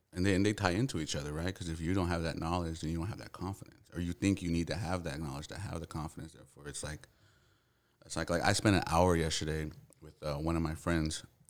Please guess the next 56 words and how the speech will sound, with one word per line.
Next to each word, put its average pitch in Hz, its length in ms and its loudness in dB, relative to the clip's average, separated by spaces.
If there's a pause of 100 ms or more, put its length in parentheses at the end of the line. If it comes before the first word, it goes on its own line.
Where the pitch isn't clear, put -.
on 82 400 2
a 82 100 -2
Zoom 87 280 4
call 85 240 2
trying 82 220 0
to 80 60 0
prep - 280 -6
him 82 100 0
for - 140 -6
interviews. 82 500 -4 (640)
At 85 100 -6
four 80 200 0
thirty, 90 240 2
he 87 60 0
had 82 140 -2
one, 82 220 0
and 82 80 0
we 82 100 -2
started 82 340 -6
at 87 200 -10
three 87 160 -4
o'clock. 87 320 -6 (720)
And 87 320 2 (1200)
he 95 140 -2
gets 87 200 0
real 73 120 -6
nervous 80 420 -2
when 69 80 -8
he 73 80 -4
talks 78 260 -4
to - 60 -10
people, 80 380 -6 (100)
and 87 120 0
he's 87 120 0
a 78 40 -4
smart 87 280 2
young 82 180 -2
man 82 280 0 (800)
and 82 140 -2
can 82 140 2
do 85 440 0
so 92 160 0
much. 85 340 2 (120)
And 87 140 -2
so 76 360 0 (200)
that's 78 180 -4
why 78 180 2
I - 40 0
invested 80 420 -4
time. 80 360 -4
I 90 60 -4
told 104 180 4
all 87 220 0
the 82 100 -8
kids 80 360 -8
that 80 160 -10